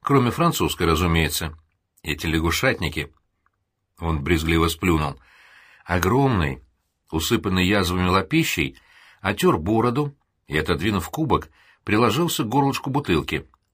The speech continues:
«Не принято, но выдает же». «А еще я подумал», — вновь наполнил свой кубок отец Григорий,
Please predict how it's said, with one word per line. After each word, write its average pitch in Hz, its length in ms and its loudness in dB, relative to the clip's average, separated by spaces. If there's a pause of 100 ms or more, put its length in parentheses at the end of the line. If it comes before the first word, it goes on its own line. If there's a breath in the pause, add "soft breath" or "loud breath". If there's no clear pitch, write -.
«Не 73 260 -4
принято, 85 600 -2 (220)
но 80 220 -2
выдает 92 500 0
же». 71 240 -6 (1040 soft breath)
«А 110 140 0
еще 151 260 -2
я 202 140 4
подумал», — 113 560 0 (440)
вновь 90 540 -2
наполнил 90 560 0
свой 90 220 0
кубок 90 360 -2
отец 85 320 -2
Григорий, 85 520 0